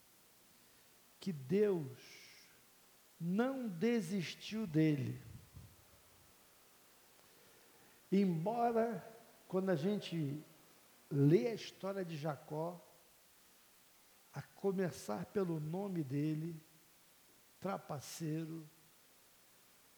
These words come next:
a gente fica pensando: como é que Deus pode gostar de um camarada desse, com esse, com esse perfil?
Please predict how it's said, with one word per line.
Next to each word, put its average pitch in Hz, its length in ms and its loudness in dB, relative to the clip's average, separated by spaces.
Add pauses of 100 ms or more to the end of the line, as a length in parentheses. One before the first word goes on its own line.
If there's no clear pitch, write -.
(2000)
a 170 60 -10
gente 185 340 -2
fica 196 500 -2 (100)
pensando: 156 500 -4
como 277 160 -10
é 247 60 -6
que - 120 -10
Deus 180 300 -4
pode 185 260 -10
gostar 175 420 -8
de 165 100 -6
um 156 80 -8
camarada 160 680 -2
desse, 143 640 -2 (1200)
com 165 240 -2
esse, 160 600 -2 (760)
com 170 180 0
esse 214 300 0
perfil? 156 760 -2